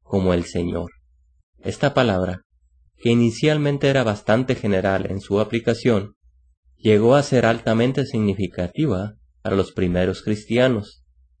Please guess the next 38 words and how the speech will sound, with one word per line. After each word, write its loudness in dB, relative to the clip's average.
El -4
emperador 2
romano 2
pretendía 0
ser -6
divino -2
y -8
quería 2
que -2
se -4
dirigieran 0
a 2
él 2
como 0
el 0
Señor. -6
Confesar 0
que -2
Cristo -2
era 2
su -4
Señor 2
máximo, -4
en -4
vez 4
de 2
que -6
lo -2
fuera 0
el -4
César -2
romano, -2
no 6
era 6
sencillamente 0
expresar -2
una 2
opinión. -6